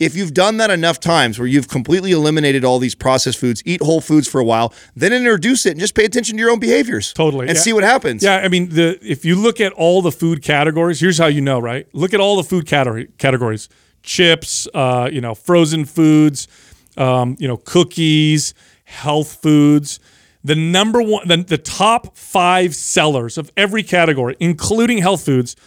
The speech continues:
Speaker 2: are because they taste the best. It's not because, look at the health food category. Look at the top five selling protein powders,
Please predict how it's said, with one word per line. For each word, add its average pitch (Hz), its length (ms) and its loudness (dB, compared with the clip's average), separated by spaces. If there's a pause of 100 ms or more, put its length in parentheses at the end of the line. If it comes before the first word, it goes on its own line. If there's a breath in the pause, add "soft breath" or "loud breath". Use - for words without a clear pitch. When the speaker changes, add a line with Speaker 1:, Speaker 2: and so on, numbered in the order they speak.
(260 soft breath)
Speaker 2:
are 139 120 2
because 147 340 0
they 151 100 0
taste 139 260 0
the 135 60 -2
best. 113 360 -8 (120)
It's - 140 -14
not 170 220 2
because, 208 280 -2
look 202 120 2
at - 60 -2
the - 60 0
health 185 200 0
food 165 140 -2
category. 131 360 0
Look 170 100 -10
at 175 60 -4
the 190 100 4
top 190 260 0
five 175 280 2
selling 165 240 0
protein 165 320 -2
powders, 160 320 0